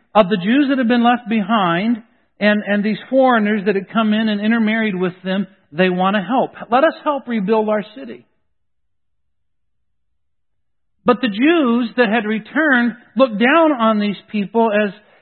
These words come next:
as, "Well, you're just nothing but half-breeds and dogs. You have no part in this. This isn't your city."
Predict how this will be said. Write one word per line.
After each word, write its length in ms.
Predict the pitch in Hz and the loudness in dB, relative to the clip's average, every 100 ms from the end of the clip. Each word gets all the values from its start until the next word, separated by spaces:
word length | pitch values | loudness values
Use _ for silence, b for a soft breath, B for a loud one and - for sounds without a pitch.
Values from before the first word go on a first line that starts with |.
| b | b
as, 140 | 202 196 175 | -2 -2 -2
"Well, 100 | 190 | -2
you're 140 | 208 226 | 0 0
just 220 | 220 214 | -2 -2
nothing 260 | 208 214 180 | -2 -2 -4
but 120 | 185 | -6
half-breeds 800 | - 214 202 160 151 135 123 127 | -6 -8 -8 -6 -4 -4 -6 -6
and 200 | 147 147 | -6 -4
dogs. 600 | 185 196 165 139 131 135 - - _ _ _ _ _ _ _ | -4 0 0 -2 -6 -16 -20 -20 _ _ _ _ _ _ _
You 120 | 277 | 2
have 120 | 277 175 | 2 0
no 120 | 135 | -6
part 380 | - - 120 123 | -8 -8 -6 -6
in 160 | 120 | -8
this. 220 | 127 202 247 - _ _ _ _ _ | -6 -8 -10 -18 _ _ _ _ _
This 100 | 339 | -6
isn't 320 | 320 175 175 | -4 -8 -8
your 320 | 135 131 131 120 - | -10 -10 -10 -14 -18
city." 320 | 123 160 233 | -18 -16 -18